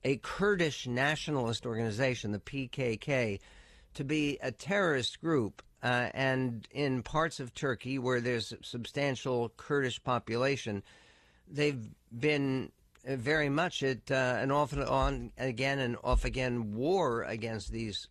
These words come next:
Kurdish elements. And they, uh, they are insisting that if Sweden and Finland are to come into nato, they as a nato member have a right to block their accession, uh, o-, on the basis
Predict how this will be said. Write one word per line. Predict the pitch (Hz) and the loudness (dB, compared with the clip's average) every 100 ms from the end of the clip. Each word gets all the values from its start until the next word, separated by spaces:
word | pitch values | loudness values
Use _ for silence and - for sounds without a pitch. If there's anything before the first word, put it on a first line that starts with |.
| - | -10
Kurdish | 143 131 113 - | -4 -2 -2 -2
elements. | 123 113 95 90 - - | -2 -2 -2 -6 -10 -6
And | 120 127 110 - - - _ - | -4 -2 -4 -12 -20 -20 _ -12
they, | 117 147 156 151 | -2 2 4 4
uh, | 143 139 131 - - - - | 4 2 0 -4 -14 -20 -16
they | 120 143 151 | -4 0 2
are | 135 | 2
insisting | 135 - 226 196 - 165 151 | 0 0 0 0 0 0 0
that | 139 135 | 0 0
if | 131 - | -2 -6
Sweden | - 151 160 165 147 151 147 | -8 -4 -2 0 0 0 0
and | 139 139 117 | 0 -2 -2
Finland | - 151 131 123 135 | 0 2 2 0 0
are | 127 113 | 0 -2
to | 107 | -4
come | - 139 139 | -4 -2 -2
into | 123 123 | -2 -2
nato, | 131 156 160 131 113 123 - - - - | 0 0 0 -2 -2 -4 -8 -20 -18 -4
they | 139 165 | 2 4
as | 151 131 | 2 0
a | |
nato | 139 139 135 131 | 0 0 0 0
member | 123 147 175 127 | 0 0 0 0
have | 120 117 | 0 0
a | 117 | 0
right | 117 131 117 | 0 0 -2
to | - 127 | -6 -4
block | 107 107 117 131 175 190 - - | -4 -2 0 2 2 0 -8 -12
their | 113 120 120 117 - | -4 0 2 2 -2
accession, | 117 110 - 147 160 - 107 110 131 - - - - - - | -4 -2 0 0 0 -2 -2 -2 -6 -10 -20 -20 -20 -10 -2
uh, | 127 123 123 120 - - - | 0 2 0 -2 -6 -14 -12
o-, | - 147 143 | -2 0 0
on | 131 151 | 2 2
the | 156 | 4
basis | 135 147 156 - 165 151 | 2 2 0 0 0 -2